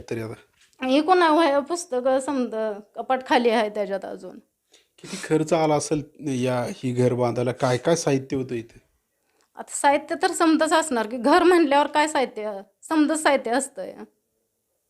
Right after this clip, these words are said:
Speaker 1: तरी काय, ज्वारी, गहू?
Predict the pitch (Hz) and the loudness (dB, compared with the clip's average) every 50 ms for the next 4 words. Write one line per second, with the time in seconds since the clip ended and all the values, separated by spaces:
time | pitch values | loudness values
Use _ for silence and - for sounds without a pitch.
0 | _ _ _ _ _ _ _ _ _ 127 127 131 131 131 - - 123 120 117 113 | _ _ _ _ _ _ _ _ _ -16 -14 -12 -14 -14 -12 -12 -12 -10 -10 -4
1 | 110 127 117 110 110 113 117 117 117 117 117 117 117 113 - - 107 104 110 113 | -2 0 0 2 2 0 0 0 -2 -4 -6 -6 -8 -12 -10 -6 -4 -4 -2 -2
2 | 113 113 113 110 110 | -4 -4 -6 -6 -8